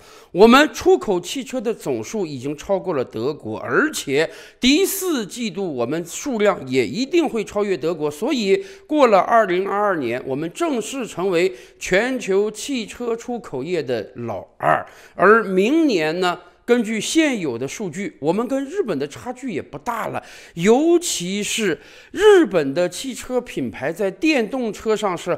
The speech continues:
毫无建树的，所以二零二三年完全有可能成为中国汽车出口登顶之时。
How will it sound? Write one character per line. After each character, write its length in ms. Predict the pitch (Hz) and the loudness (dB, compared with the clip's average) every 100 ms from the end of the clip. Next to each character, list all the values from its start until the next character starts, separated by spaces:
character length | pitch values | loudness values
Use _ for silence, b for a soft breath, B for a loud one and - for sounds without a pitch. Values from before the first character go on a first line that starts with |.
| B | B
毫 300 | - - 196 | -2 6 6
无 300 | 294 269 208 | 6 2 -6
建 420 | 254 349 349 220 | -4 4 4 4
树 260 | 151 - 196 | -2 -6 -6
的， 140 | 135 | -4
所 300 | 120 - 262 | -6 0 2
以 280 | 339 202 196 B B B - | 4 4 2 B B B 4
二 260 | 277 262 | 8 8
零 200 | 208 226 | 8 2
二 220 | - 240 | 2 0
三 240 | 208 226 220 | 0 -2 0
年 260 | 160 160 | 0 -2
完 300 | 151 185 262 | 4 4 4
全 260 | 262 202 202 | 0 0 0
有 200 | 190 208 | 2 0
可 160 | 196 143 | 0 -4
能 120 | 160 | -4
成 140 | 170 | -4
为 140 | 165 160 | -4 -4
中 280 | 156 240 | -4 -6
国 200 | 220 190 | -2 0
汽 180 | 196 220 233 | 0 -4 -6
车 200 | 240 233 | -4 -4
出 180 | 277 | -6
口 300 | 262 143 131 B B - | -6 -4 -4 B B 2
登 440 | 311 294 294 285 | 4 4 2 0
顶 360 | 180 127 98 101 | -2 -2 -4 -10
之 200 | 160 160 | -10 -10
时。 640 | - - - 95 143 160 | -10 -12 -12 -8 -8 -8